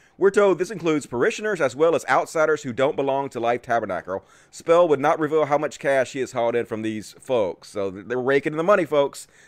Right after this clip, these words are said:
Don't give a shit about you. Don't give a shit about your life. They just, like I said, they wanna go viral, and they, the people that are supporting him are like, "Oh my God,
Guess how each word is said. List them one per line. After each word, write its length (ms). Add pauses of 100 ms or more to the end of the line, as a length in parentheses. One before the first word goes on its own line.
(120)
Don't 180
give 160
a 60
shit 180
about 300
you. 260
Don't 140
give 120
a 40
shit 160
about 260
your 120
life. 420 (280)
They 100
just, 200 (180)
like 160
I 60
said, 240
they 80
wanna 180
go 160
viral, 360
and 120
they, 120 (1040)
the 100
people 200
that 100
are 140 (760)
supporting 440
him 200
are 40
like, 140
"Oh 40
my 80
God, 200